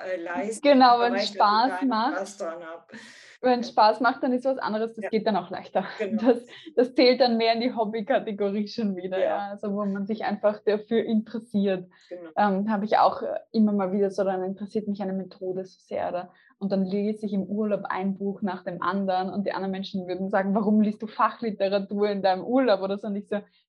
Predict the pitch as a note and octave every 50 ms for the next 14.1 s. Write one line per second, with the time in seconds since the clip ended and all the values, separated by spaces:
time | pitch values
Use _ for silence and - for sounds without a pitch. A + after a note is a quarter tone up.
0 | _ - G3 F#3+ F#3 F#3 F#3 F#3+ F#3 - - - - F3+ F#3 F#3+ G3 G3+ G3+ -
1 | - E3+ F3+ F#3+ G3+ A3 G#3 A#3 B3+ - C4 C4 B3+ B3 D#4 D4 F4 F4 C4 A3
2 | A3+ - - - F#3 G#3 G3+ G#3 G#3 G3+ G#3 G3+ G3+ A#3 D#4 F#4 A#4 - - -
3 | A4 F4+ F#4 A#3+ A3+ A#3+ - - A#3 A3+ B3+ B3+ B3+ B3+ A3+ A3+ A#3 A#3 A3+ A3+
4 | A3 - - - - - G3+ G#3 G3 G#3 - A3+ G#3 G3+ A3+ A3 - - G#3+ G3
5 | - - G3 F3 - - - - F3+ G3 G3 - - - G3+ F#3+ F3+ - _ -
6 | - G3+ - _ _ _ - - - G3 F3 E3+ E3+ F#3+ F3+ - - E3 F3 F#3+
7 | G3 F#3+ F#3 E3 E3+ F3+ - - E3 F3 F3 F3+ F#3 G3 G#3 G#3 - G3+ G3 -
8 | _ - E3 G#3+ - G#3+ F#3 F#3+ - G3 - B3+ A3+ A#3+ G3+ A#3 A#3 B3+ A#3+ A#3+
9 | - _ - F#4 F#4+ - - F#4+ E4+ - G#3 G3+ G3+ G3+ G#3 A3 A3 A3 - -
10 | G3 G3+ G3 - G3+ G3+ G3+ G#3 A3 G#3+ A3 G#3 - G#3+ G#3 G#3 G3+ G3 G3 G3
11 | F#3+ F#3+ F#3+ F3+ - G3+ F#3 _ - B3 A#3+ F#3+ D#3 - - - G3 F#3+ F3+ F#3
12 | F#3 - A3+ F#3+ F3+ - G3 - _ _ _ _ _ - F#3+ F#3 F3+ F3+ - _
13 | - F#3+ F#3+ F3+ F3+ F#3 F#3 - - F#3 F#3 F#3 F#3 F#3 - - F3+ E3 D#3 -
14 | - G#3